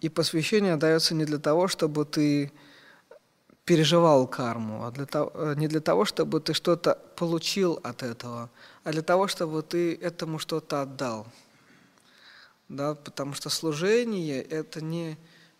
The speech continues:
принимать, а это отдавать. Служение — это то, что дает тебе, а, неоспоримую возможность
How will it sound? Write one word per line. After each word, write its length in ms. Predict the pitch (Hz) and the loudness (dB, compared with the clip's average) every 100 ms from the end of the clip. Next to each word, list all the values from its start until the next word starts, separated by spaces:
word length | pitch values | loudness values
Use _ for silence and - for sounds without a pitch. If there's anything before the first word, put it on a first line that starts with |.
| _ - | _ -10
принимать, 840 | 170 165 160 160 202 247 247 - - _ _ _ _ | -6 -4 -4 -4 -4 -4 -6 -12 -16 _ _ _ _
а 80 | 156 | -8
это 320 | 151 175 - | -6 -6 -8
отдавать. 840 | - 170 160 151 165 156 127 - - - _ _ _ _ _ _ _ _ _ _ _ _ _ _ _ _ _ | -8 -10 -8 -4 -2 -2 -4 -8 -14 -18 _ _ _ _ _ _ _ _ _ _ _ _ _ _ _ _ _
Служение — 560 | - 165 151 196 202 156 | -10 -8 -4 -2 -2 -6
это 140 | 147 | -6
то, 200 | - 202 | -4 -4
что 360 | - 175 160 156 - - - _ - | -2 0 -2 -4 -12 -20 -20 _ -10
дает 380 | 156 160 185 | -2 -2 -2
тебе, 320 | 180 165 151 127 - 151 | -2 -4 -4 -8 -14 -14
а, 440 | 143 139 131 127 - _ _ _ _ _ _ _ | -10 -10 -10 -12 -16 _ _ _ _ _ _ _
неоспоримую 760 | 175 175 165 180 185 208 180 151 | -2 -2 0 0 0 -2 -2 0
возможность 840 | 139 147 175 226 214 143 131 - | -2 -2 -4 -2 -4 -6 -10 -14